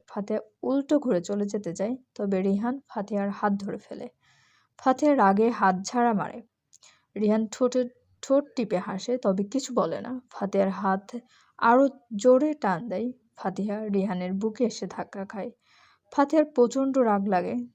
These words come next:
তার বদ অভ্যাস, রেগে গেলে কোনো কিছু মানে না। এমনিতেই রিহানের উপর রেগে আছে, আর রাস্তার মধ্যে এসব অসভ্যতামি করছে।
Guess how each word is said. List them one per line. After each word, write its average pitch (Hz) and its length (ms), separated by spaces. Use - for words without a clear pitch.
তার 202 180
বদ 214 380
অভ্যাস, 202 440
রেগে 233 360
গেলে 185 260
কোনো 170 280
কিছু 180 260
মানে - 260
না। - 240
এমনিতেই 294 520
রিহানের 196 420
উপর 208 240
রেগে 196 300
আছে, 247 300
আর 202 280
রাস্তার 247 460
মধ্যে 285 400
এসব 254 360
অসভ্যতামি 196 840
করছে। 294 440